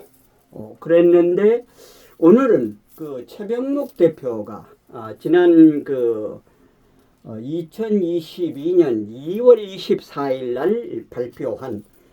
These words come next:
아, 그 내용을 많이, 이, 참고했음을 여러분께 말씀을 드립니다. 이 사건 개요는,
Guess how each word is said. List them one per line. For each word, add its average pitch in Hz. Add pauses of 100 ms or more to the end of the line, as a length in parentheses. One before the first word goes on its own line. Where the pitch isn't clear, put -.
(220)
아, 107
그 147
내용을 139
많이, 123
이, 113
참고했음을 139
여러분께 117
말씀을 139
드립니다. 156 (1900)
이 170
사건 247
개요는, 143